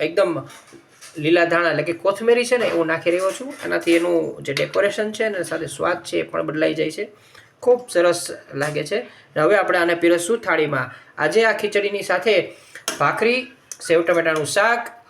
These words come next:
પાપડ અને છાશ, આ આટલું મેનુ છે આજનું. તો ખીચડી તૈયાર થઈ ગઈ છે. આપણે પહેલા એનો જોઈએ કે કેવો સ્વાદ છે, એટલે પછી હું તમને કહું કે ખરેખર કેવું બન્યું છે. ફૂલ ગરમ હોય છે.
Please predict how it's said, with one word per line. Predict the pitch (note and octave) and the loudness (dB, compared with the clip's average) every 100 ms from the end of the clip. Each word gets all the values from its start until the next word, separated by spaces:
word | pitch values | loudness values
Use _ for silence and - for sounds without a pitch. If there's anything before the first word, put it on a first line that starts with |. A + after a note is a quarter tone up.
| - _ | -20 _
પાપડ | E3 E3+ A3+ G3+ | -2 2 2 2
અને | F3 C#3+ | 0 -2
છાશ, | - D#3+ A#2+ - - _ _ _ _ _ _ | -2 -2 -2 -10 -16 _ _ _ _ _ _
આ | E3 | 0
આટલું | F3+ - F3+ | 0 0 0
મેનુ | E3 D#3+ D#3 | 0 0 0
છે | E3 | 0
આજનું. | C#3+ C3+ E3 C#4 - _ _ _ _ _ _ C6 B5 _ _ _ _ _ F4+ G4 - - | 0 0 -4 -6 -12 _ _ _ _ _ _ _ -20 _ _ _ _ _ -20 -20 -20 -16
તો | |
ખીચડી | - G#3 A3+ B3+ | -8 -6 -2 0
તૈયાર | B3+ B3 B3 | 2 2 2
થઈ | A#3 | -2
ગઈ | A#3 B3 | -4 -2
છે. | B3 | 0
આપણે | A#3 A3 | -2 -2
પહેલા | G#3 G3+ | -4 -2
એનો | G3 G3 | -2 -2
જોઈએ | F#3 D3+ G#3 | -4 -2 -2
કે | A3+ | -2
કેવો | G#3 F#3 F#3+ | -8 -6 -8
સ્વાદ | F3+ D#3+ E3+ E3+ | -8 -4 -4 -6
છે, | - | -8
એટલે | G#3+ G3 | -8 -8
પછી | - D3 F3 | -10 -8 -8
હું | D#3+ | -8
તમને | D3+ D3 | -8 -10
કહું | E3+ | -10
કે | E3 | -10
ખરેખર | D#3+ D3 D3 E3 | -12 -10 -10 -12
કેવું | D3+ D3 | -10 -8
બન્યું | D3 D3 | -8 -8
છે. | D3+ C4 - - - _ _ _ _ _ _ - | -10 -14 -14 -20 -20 _ _ _ _ _ _ -12
ફૂલ | - G3 | -6 -4
ગરમ | F#3+ F#3+ | -2 -4
હોય | G3 G3 | -4 -8
છે. | B3+ | -10